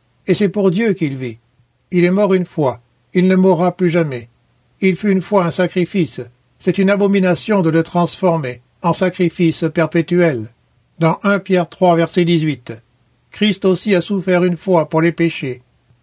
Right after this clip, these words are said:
lui le juste pour des injustes, afin de nous amener à Dieu, ayant été mis à mort quant à la chair,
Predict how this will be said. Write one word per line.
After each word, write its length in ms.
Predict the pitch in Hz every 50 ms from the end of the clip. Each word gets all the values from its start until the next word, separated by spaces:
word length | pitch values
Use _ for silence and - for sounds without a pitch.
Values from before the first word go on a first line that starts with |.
| _ _ -
lui 240 | 185 170 180 202 196
le 120 | 180 180 175
juste 380 | 165 202 196 175 - - 170
pour 200 | 156 - 180 175
des 180 | 165 175 165 165
injustes, 500 | 180 175 156 160 165 135 - - - 131 117 - _ _ _ _ -
afin 420 | - 175 175 160 - - 202 202 202
de 100 | 180 185
nous 200 | 175 185 170 175
amener 340 | 180 180 180 185 185 180 180
à 140 | 175 175
Dieu, 360 | 165 160 185 202 180 139 107 - _ _ _ _ _ _ _ _ -
ayant 220 | - 175 185 196 196
été 160 | - 185 180
mis 220 | 185 202 196 180
à 80 | 180 170
mort 400 | 180 185 185 170 143 117 123 131 143 -
quant 120 | - 175 170
à 120 | 170 175
la 140 | 170 165 156
chair, 460 | - - 180 160 139 127 113 110